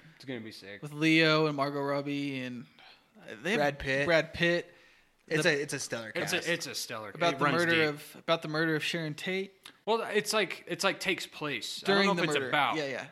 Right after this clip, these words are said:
Speaker 1: So it's, like, about Leo
Speaker 2: It's an original
Speaker 1: and
Speaker 2: story
Speaker 1: Brad Pitt.
Speaker 2: taking place in that time
Speaker 1: Yeah,
Speaker 2: period.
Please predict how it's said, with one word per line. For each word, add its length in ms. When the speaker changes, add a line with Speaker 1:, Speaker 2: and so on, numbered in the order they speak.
Speaker 1:
So 120
it's, 120
like, 160
about 500
Leo 640
Speaker 2:
It's 160
an 80
original 320
Speaker 1:
and 80
Speaker 2:
story 400
Speaker 1:
Brad 340
Pitt. 300
Speaker 2:
taking 400
place 300
in 120
that 220
time 240
Speaker 1:
Yeah, 120
Speaker 2:
period. 220